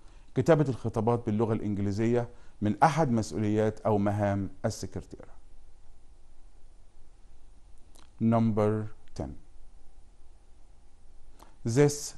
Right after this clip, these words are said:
sentence is so important. الجملة دي مهمة جدا.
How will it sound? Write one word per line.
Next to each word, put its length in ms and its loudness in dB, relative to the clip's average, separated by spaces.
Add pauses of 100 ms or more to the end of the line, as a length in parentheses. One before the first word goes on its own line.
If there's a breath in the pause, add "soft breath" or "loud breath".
sentence 720 2 (120)
is 160 2 (160)
so 300 0 (140)
important. 600 -4 (420 soft breath)
الجملة 300 12
دي 120 12
مهمة 300 12
جدا. 480 8